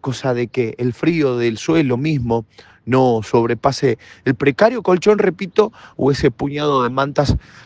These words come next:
en los que cuentan para poder dormir, en lo que es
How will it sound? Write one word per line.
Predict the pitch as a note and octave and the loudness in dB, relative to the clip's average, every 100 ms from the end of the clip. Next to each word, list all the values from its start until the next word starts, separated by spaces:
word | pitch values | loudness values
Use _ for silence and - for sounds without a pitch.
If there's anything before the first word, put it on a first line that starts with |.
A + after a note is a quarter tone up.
| - | -6
en | A#2+ | -2
los | A#2+ A2 | -2 -2
que | - A#2+ G#2 A#2 | 2 4 2 0
cuentan | - D3 C#3 B2 A2 - _ - | 0 2 2 -2 -2 -8 _ -2
para | A2+ A2 | 2 2
poder | G2+ B2 C3 | 4 6 6
dormir, | B2 A#2 B2 G2+ - | 6 2 0 -4 -2
en | C3 | 2
lo | C3+ | 2
que | A2 D3 | 2 0
es | D3+ | 0